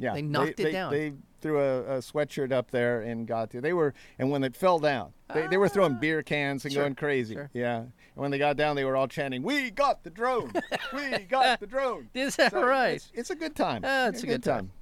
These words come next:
Speaker 2: A good time with the
Speaker 1: Also,
Speaker 2: drone.
Speaker 1: a new drone has been introduced in South Africa. This is might, might be why, uh, they were getting so excited about the drone there in
Speaker 2: Mm-hmm.
Speaker 1: the, the Staples Center.
Speaker 2: Mm-hmm.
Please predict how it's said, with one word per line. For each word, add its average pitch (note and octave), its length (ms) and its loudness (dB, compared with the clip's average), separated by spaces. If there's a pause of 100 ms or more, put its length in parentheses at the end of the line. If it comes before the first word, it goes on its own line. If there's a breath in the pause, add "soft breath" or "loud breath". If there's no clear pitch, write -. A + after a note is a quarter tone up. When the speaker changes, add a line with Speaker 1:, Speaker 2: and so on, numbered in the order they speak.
(140)
Speaker 2:
A - 20 -16
good - 180 -16
time D3 140 -6
with F3 100 2
the A3 40 6
Speaker 1:
Also, G#3+ 200 0
Speaker 2:
drone. D#3 120 2
Speaker 1:
a - 20 4
new F#3 260 2
drone F#3+ 440 0
has E3+ 120 0
been F3 320 -2
introduced F3+ 600 -2
in F3 240 -6
South F3 360 -4
Africa. - 540 -4
This F#3 200 -4
is D#3 100 -8
might, D3+ 340 -10
might E3 280 -4
be B2+ 120 -4
why, B2 600 0
uh, A2+ 180 -2
they B2 160 -4
were A#2+ 160 -2
getting B2 240 -8
so A#2+ 100 -4
excited C3 480 -4
about A2 220 -4
the G#2+ 80 -6
drone C#3 300 -6
there G2 180 -4
in C#3+ 320 -8
Speaker 2:
Mm-hmm. - 80 -12
Speaker 1:
the, - 180 -10
the A2 240 -12
Staples D3+ 380 -10
Center. G#2 240 -6
Speaker 2:
Mm-hmm. D#3 240 -10